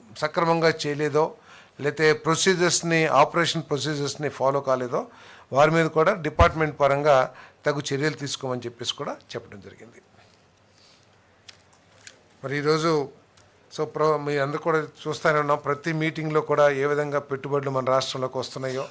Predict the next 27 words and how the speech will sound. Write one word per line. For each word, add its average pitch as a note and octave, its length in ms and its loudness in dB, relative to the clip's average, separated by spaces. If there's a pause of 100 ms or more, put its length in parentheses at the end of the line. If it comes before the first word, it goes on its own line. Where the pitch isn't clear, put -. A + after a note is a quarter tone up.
(340)
తద్వారా C#3 460 6
ఏ C#3 180 2
విధంగా D3 580 4 (440)
ఇరవై E3 400 4
లక్షల D#3 460 2 (280)
ఉద్యోగాల D#3 580 4
కల్పనే D3+ 500 0
లక్ష్యంగా D3 540 -2
ఏదైతే C#3+ 280 -4
ప్రభుత్వం C#3 480 -6
పనిచేస్తుందో C#3+ 720 -4 (420)
దాంట్లో D#3 380 2
భాగంగానే D3 800 2 (320)
ఇన్ని D3 160 -6
లక్షల C3+ 340 -4
కోట్ల D3+ 300 -4
పెట్టుబడుల్ని C#3+ 800 -2 (360)
వాస్తవ D#3+ 380 2
రూపంలో D3+ 340 -2
తీసుకొస్తా-, C#3+ 640 -8 (100)
తీసుకురావడం C#3 400 -6
కూడా C3+ 160 -6
జరుగుతుందని B2 520 -10
చెప్పేసి B2 380 -10
మనవి B2 240 -8
చేస్తాను. D3+ 380 -8 (420)
అదేవిధంగా E3 720 2